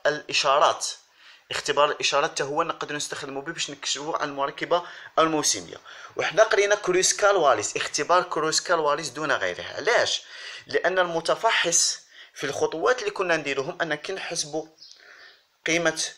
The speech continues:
كروسكال واليس قلنا باللي غادي نمشي نحوس على القيمة الإحصاء الجدولية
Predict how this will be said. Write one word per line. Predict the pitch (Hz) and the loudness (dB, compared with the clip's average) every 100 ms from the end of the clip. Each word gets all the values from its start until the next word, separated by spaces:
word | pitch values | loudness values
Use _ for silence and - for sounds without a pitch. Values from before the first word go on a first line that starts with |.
| _ _ _ - _ _ _ _ _ _ _ _ _ | _ _ _ -20 _ _ _ _ _ _ _ _ _
كروسكال | 135 135 - 147 135 | -2 0 2 2 4
واليس | 127 127 208 - - - _ _ _ 113 | 4 4 2 0 -2 -10 _ _ _ -6
قلنا | 151 196 196 185 | 0 0 2 2
باللي | 175 170 | 2 2
غادي | 165 165 160 | 2 2 -2
نمشي | 156 - 220 - | 0 0 -2 -6
نحوس | - 165 156 165 | -2 0 2 0
على | 151 147 | 2 2
القيمة | 139 190 180 170 196 - - _ - | 0 -2 -2 2 2 0 -6 _ -20
الإحصاء | - 143 - - 135 - - - - _ _ _ _ - _ _ _ - | -8 -6 0 4 6 6 4 2 -4 _ _ _ _ -20 _ _ _ 0
الجدولية | 143 135 208 208 208 175 127 107 | 0 4 4 6 6 4 0 -2